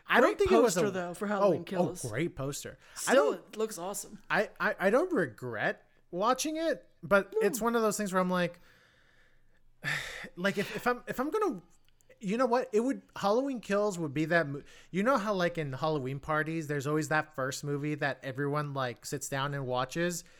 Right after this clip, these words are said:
Speaker 1: and we're
Speaker 2: Mm-hmm.
Speaker 1: like, "Let's put on the second one," but nobody pays attention to it. Everyone else is, like, going,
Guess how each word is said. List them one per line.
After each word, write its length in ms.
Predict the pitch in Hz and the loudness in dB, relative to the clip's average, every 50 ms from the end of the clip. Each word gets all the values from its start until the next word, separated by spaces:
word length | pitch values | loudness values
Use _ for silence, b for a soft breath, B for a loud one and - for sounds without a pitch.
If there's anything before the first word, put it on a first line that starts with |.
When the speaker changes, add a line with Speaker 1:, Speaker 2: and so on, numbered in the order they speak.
| B B B | B B B
Speaker 1:
and 100 | 156 160 | -2 2
we're 60 | 175 185 | 4 6
Speaker 2:
Mm-hmm. 40 | 185 | 6
Speaker 1:
like, 160 | 190 185 190 | 6 6 4
"Let's 140 | 208 202 - | 0 0 2
put 140 | 262 277 | 0 2
on 120 | 285 285 285 | 2 2 0
the 60 | 269 | 0
second 380 | - - 320 302 311 311 233 196 | 0 0 0 0 0 -2 -2 0
one," 300 | 185 165 151 139 131 123 | 0 0 0 0 -2 -2
but 180 | - 151 147 139 | -2 -2 -2 0
nobody 340 | 151 151 160 147 165 185 | 0 0 0 0 0 -4
pays 240 | - 185 185 160 143 147 | -2 0 -2 -2 -2 -2
attention 360 | 131 - 143 139 135 151 147 | -4 -4 -4 -4 -4 -6 -4
to 100 | - 180 | 0 2
it. 80 | 175 156 | 4 4
Everyone 320 | 156 139 156 165 160 156 | 2 2 0 -2 0 0
else 220 | 151 147 151 139 139 | 0 0 0 -2 -4
is, 80 | 135 | -4
like, 340 | 139 143 131 127 127 - - b b b b b b _ - | -2 -2 -2 -2 -4 -6 -12 b b b b b b _ 0
going, 440 | 165 160 160 160 151 143 147 135 | 0 2 2 0 -2 -4 -8 -10